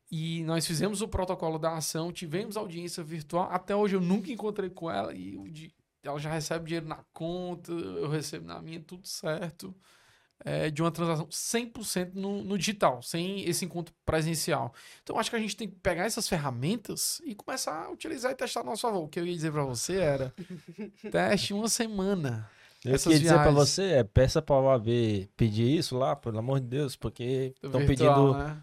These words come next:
Speaker 3: tão pedindo exatamente o contrário, ó. Por exemplo, vocês chegaram aqui, eu tava fazendo uma audiência ali do Ministério Público,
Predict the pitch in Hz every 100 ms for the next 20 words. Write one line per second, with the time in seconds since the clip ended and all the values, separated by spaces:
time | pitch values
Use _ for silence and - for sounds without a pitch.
0 | - 113 127 123 135 127 143 165 165 -
1 | 185 131 104 98 - _ 127 117 120 101
2 | _ _ 123 123 175 196 170 175 180 -
3 | 214 277 214 - 185 180 190 185 196 180
4 | 165 190 285 269 - - _ _ 113 113
5 | 120 127 - 120 - 123 147 196 208